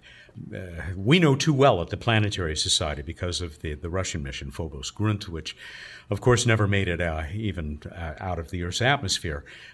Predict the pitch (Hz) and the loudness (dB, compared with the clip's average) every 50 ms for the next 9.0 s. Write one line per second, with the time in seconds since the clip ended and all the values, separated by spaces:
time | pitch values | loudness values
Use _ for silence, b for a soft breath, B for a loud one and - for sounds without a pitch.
0 | B B 143 123 139 135 127 123 120 120 131 139 160 190 220 240 226 - - 170 | B B 2 4 4 6 6 6 6 6 6 6 6 6 6 4 2 2 2 2
1 | 156 151 151 147 - - 147 135 117 139 127 131 123 120 117 110 107 107 110 117 | 2 2 0 0 -2 -2 -2 0 0 2 2 2 2 2 2 2 2 2 4 4
2 | 156 156 120 101 95 - 180 170 - - 160 117 131 127 - - - 127 120 113 | 4 4 4 4 4 2 0 0 2 2 2 2 2 0 0 0 0 2 2 2
3 | 101 92 - - 120 127 131 131 - - 98 82 - - 98 85 82 82 78 73 | 0 0 0 2 2 2 2 2 0 -2 0 -2 -2 -2 -2 -2 -2 -2 -2 -4
4 | 71 71 71 - 117 160 226 220 131 90 85 87 B B B B B B B B | -6 -6 -6 0 2 4 4 6 4 2 2 -2 B B B B B B B B
5 | - 82 85 82 - - - 123 113 104 90 85 90 87 82 - - 87 95 117 | -10 -8 -4 -2 -2 4 6 6 6 6 4 0 -2 -4 -2 -2 -2 2 4 4
6 | 117 110 107 104 147 185 156 78 - - - 85 85 104 113 113 113 - - - | 6 6 6 6 6 4 4 2 0 -4 -4 -2 0 0 0 -2 -4 -14 -14 -6
7 | - 98 80 76 76 - 123 123 147 - - - - 101 80 76 - 76 73 73 | -4 -4 -2 -4 -6 -6 0 0 0 2 2 0 0 0 0 -2 -4 -8 -8 -8
8 | 82 85 80 80 80 80 80 - - 92 78 69 69 67 90 95 110 101 76 67 | -8 -6 -4 -2 -2 -2 -2 -4 -4 -4 -6 -6 -8 -4 -2 -2 0 0 -2 -4